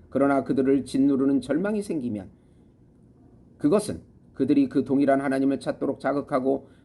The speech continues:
간명한 기도를 드리라고 명령한다. 이러한 사실을 통해서 그들이 하나님에 대해서 절대적으로 무지하지 않는다는 점과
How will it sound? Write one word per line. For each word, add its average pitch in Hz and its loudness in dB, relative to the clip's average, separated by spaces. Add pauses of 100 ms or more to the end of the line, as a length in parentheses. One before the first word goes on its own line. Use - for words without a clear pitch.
간명한 139 2
기도를 127 -2
드리라고 123 0
명령한다. 135 -4 (260)
이러한 165 2
사실을 196 -4
통해서 - -10 (600)
그들이 139 4
하나님에 143 2
대해서 135 0
절대적으로 135 -2
무지하지 180 -2
않는다는 175 -2
점과 139 -6